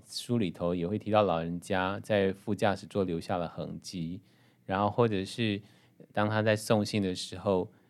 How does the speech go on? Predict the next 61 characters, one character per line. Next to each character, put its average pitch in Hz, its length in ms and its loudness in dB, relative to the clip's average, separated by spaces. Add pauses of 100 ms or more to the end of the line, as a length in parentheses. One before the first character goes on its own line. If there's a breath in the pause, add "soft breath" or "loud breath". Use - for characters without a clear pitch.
(160 soft breath)
有 110 140 -6
一 110 160 -2
封 107 420 2
被 110 140 2
封 104 260 0
起 107 180 -8
的 78 120 -4
窗， 82 480 -4 (400 soft breath)
就 127 100 -6
是 117 420 0
平 123 160 0
常 127 200 4
会 131 100 2
送 117 260 0
信 107 220 0
的 92 100 0
窗 95 320 -2
子， - 300 -12
或 104 140 0
者 101 100 0
这 104 180 2
户 101 140 0
人 82 240 -2
家 87 300 -2 (260 soft breath)
已 110 60 -14
经 131 160 0
没 139 80 4
有 123 120 6
人 87 100 0
来 82 140 -2
收 92 260 -4
信 87 260 -6
了， - 180 -12 (380 soft breath)
而 113 140 0
遗 107 180 0
留 127 200 6
下 127 220 4
的 92 420 2 (140)
痕 98 260 -6
迹， 120 160 -2
其 127 200 -2
实 123 120 -2
对 120 260 4
于 101 300 0 (260 soft breath)
在 127 260 6
台 104 160 0
湾 113 180 4
本 101 160 4
岛 90 140 2
在 98 100 0
照 107 180 4
顾 104 120 0
老 82 160 0
人 87 100 -6
家， 101 160 0
其 98 160 -6
实 143 60 -2
你 120 160 0
会 104 120 -2
发 92 280 -2
现， 92 260 -4